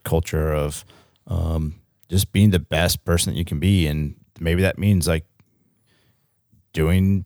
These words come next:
doing a little bit of extra stuff and doing those cut guns, as, as we call 'em, you know, um, to make yourself better, 'cause one day it might actually save your life, you know? So, uh, I think we're getting the side eye here. I think we're running out of time. Uh, Jim, thank you so much, uh, for your time sitting down to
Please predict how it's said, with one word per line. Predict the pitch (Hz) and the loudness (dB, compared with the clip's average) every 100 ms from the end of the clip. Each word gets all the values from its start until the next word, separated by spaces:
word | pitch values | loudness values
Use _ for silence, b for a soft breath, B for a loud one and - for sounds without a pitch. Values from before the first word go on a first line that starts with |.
| - | 0
doing | 90 98 | 2 4
a | 95 | 4
little | 92 95 | 2 2
bit | 95 | 0
of | - | 0
extra | 90 80 | -2 -4
stuff | - 90 78 - | -4 -2 -2 -2
and | 76 73 | -6 -6
doing | 85 85 85 | -2 0 0
those | 85 87 85 - | 0 0 -2 -4
cut | - - | -4 -4
guns, | 85 82 73 | -2 -4 -4
as, | 76 - - | -6 -6 -8
as | 78 90 | -8 -6
we | 82 | -6
call | 85 82 80 | -2 -2 0
'em, | 78 | -2
you | 82 | -2
know, | 80 80 87 - B B B | 0 0 0 -4 B B B
um, | 82 80 78 | -4 -2 0
to | 92 | 0
make | 85 85 | 0 0
yourself | 90 98 85 | 0 0 2
better, | 120 92 | 2 2
'cause | 82 78 | 0 -2
one | 90 95 | 0 2
day | 107 117 | 2 2
it | 95 - | 0 -6
might | 82 90 | -4 -2
actually | 87 - 85 | -2 -2 -4
save | - 80 78 | -2 -2 -2
your | |
life, | 76 65 73 - | -4 -4 -8 -10
you | 73 | -12
know? | 73 76 78 - B B B - | -8 -8 -8 -12 B B B -12
So, | 69 67 69 - _ _ | -6 -4 -4 -10 _ _
uh, | 78 | -2
I | 80 | -2
think | 98 90 | -2 -2
we're | 85 | 0
getting | - - | -2 -4
the | 85 80 82 | -2 -2 -2
side | - 80 78 | 0 0 0
eye | 76 | -2
here. | 78 76 | -2 -2
I | 78 | -2
think | 82 87 | -2 0
we're | 85 | 2
running | 82 80 | 2 2
out | 78 | 0
of | 76 | 0
time. | 85 80 76 - | 0 0 -6 -10
Uh, | 85 80 78 - _ _ _ _ | -6 -4 -4 -8 _ _ _ _
Jim, | - 98 85 | 2 2 4
thank | 104 110 | 2 2
you | 101 | 2
so | 117 | 4
much, | 98 95 - - | 4 2 0 -4
uh, | 80 80 78 | -2 0 -2
for | - 87 | -2 0
your | 82 | 2
time | 87 85 80 78 | 0 0 -2 -4
sitting | - - | -6 -4
down | 90 85 | -2 0
to | 80 80 | 0 0